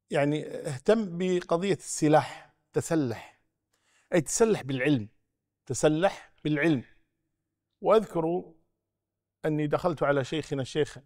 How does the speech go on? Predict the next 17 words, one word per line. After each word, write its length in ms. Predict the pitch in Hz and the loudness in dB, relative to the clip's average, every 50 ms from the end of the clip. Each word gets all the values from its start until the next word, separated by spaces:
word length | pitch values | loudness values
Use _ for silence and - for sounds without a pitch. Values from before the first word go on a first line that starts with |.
| - - | -10 -4
عبد 120 | 139 147 | 2 4
الله 120 | 151 151 | 6 6
بن 120 | 143 135 139 | 6 2 0
غديان 560 | 131 131 139 147 139 139 160 151 131 120 131 - _ _ _ - 131 | -2 2 2 2 4 6 4 4 4 2 -4 -12 _ _ _ -12 -10
رحمه 200 | 117 120 127 127 | -8 -4 -4 -2
الله 120 | 139 127 | -2 -4
تبارك 420 | - - 131 135 131 120 117 - | -4 -2 -2 -2 0 -2 -2 -2
وتعالى، 600 | 123 120 120 113 - 117 123 143 139 131 135 165 - _ _ _ _ _ _ _ _ _ _ _ _ _ _ _ _ _ - | -2 -2 -2 -2 -2 0 2 2 4 4 2 0 0 _ _ _ _ _ _ _ _ _ _ _ _ _ _ _ _ _ -4
وسألته 1080 | 170 151 156 165 175 165 147 - 196 202 220 262 233 - 185 160 147 165 185 208 - - _ _ - | 0 2 4 4 4 2 0 -2 0 2 2 2 0 0 -2 -2 0 0 -4 -6 -8 -14 _ _ -8
عن 100 | 160 160 | -8 -6
قضية 400 | 160 - 160 160 170 180 175 156 - - | -4 -4 -4 -2 -2 0 -2 -2 -2 -2
مناظرة 540 | 151 147 151 151 147 143 156 156 151 131 - - | -4 -2 0 0 0 0 0 0 0 0 -2 -4
الرافضة 540 | 131 135 147 156 151 - 139 127 131 139 135 | -6 0 2 2 2 2 0 -2 0 0 0
وغير 360 | - - 131 131 147 147 131 | 0 -2 -2 2 2 2 4
ذلك 300 | 131 151 156 143 123 - | 6 4 4 4 2 -4
من 140 | 139 139 135 | -4 -4 -4
الأمور، 400 | 139 139 147 143 165 170 147 | -4 -4 -4 -4 -4 -4 -4